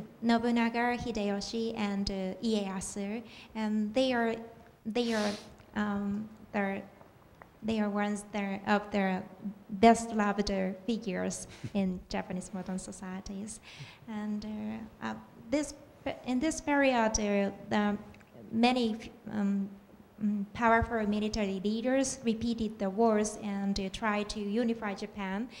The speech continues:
Speaker 1: But three, this, these three figures, um, don't, mm, succeeded
Speaker 2: Mm-hmm. Yeah,
Speaker 1: in
Speaker 2: succeeded.
Speaker 1: unify-,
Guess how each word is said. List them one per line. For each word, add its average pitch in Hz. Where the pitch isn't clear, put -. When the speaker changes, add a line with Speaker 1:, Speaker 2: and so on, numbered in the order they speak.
Speaker 1:
But 233
three, 247
this, 220
these 254
three 240
figures, 214
um, 196
don't, 220
mm, 190
succeeded 240
Speaker 2:
Mm-hmm. 175
Yeah, 135
Speaker 1:
in 226
Speaker 2:
succeeded. 214
Speaker 1:
unify-, 202